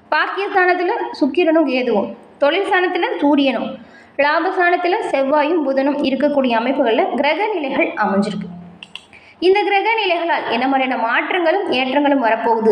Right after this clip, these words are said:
அப்படிங்கிறதா இப்போ நாம பார்க்க போறோம். தனுசு ராசியில பாருங்க,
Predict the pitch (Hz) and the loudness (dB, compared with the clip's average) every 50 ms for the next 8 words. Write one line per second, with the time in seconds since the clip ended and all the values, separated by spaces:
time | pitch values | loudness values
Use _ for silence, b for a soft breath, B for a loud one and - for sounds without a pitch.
0 | 190 185 185 196 196 202 196 185 190 202 - 370 - - - - 311 349 - 381 | 2 2 0 0 0 0 2 0 0 0 0 -2 -2 -4 -4 -2 -2 0 0 2
1 | 349 294 220 226 320 370 - - - - - 254 233 233 - 202 196 185 175 - | 0 0 -2 -2 -4 -6 -6 -8 -8 -6 -4 -4 -2 -2 -2 0 0 0 -2 -2
2 | - - - - - - - - _ - - - - - - B B B B B | -6 -8 -14 -18 -20 -20 -20 -20 _ -20 -20 -20 -20 -20 -20 B B B B B
3 | B B B B - - 254 311 320 349 440 - 480 466 427 370 359 359 339 311 | B B B B -8 -4 -2 0 0 0 0 0 0 2 2 2 2 0 0 0
4 | 294 285 285 277 262 262 254 262 339 | 0 2 2 0 0 0 0 0 0